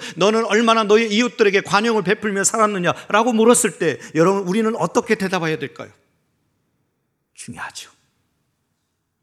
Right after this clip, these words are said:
대단히 중요하죠. 이것을 기억하라는 거예요.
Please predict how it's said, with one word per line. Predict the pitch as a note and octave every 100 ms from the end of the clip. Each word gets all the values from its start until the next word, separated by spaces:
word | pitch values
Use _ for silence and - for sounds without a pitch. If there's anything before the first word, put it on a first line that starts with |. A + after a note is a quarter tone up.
| _ _
대단히 | - - - A2+
중요하죠. | - B2 F2+ - - _ _ _ _ _ _ -
이것을 | A#2+ C3 C3 -
기억하라는 | C#3 - B2 G#2+ A2
거예요. | F2+ G2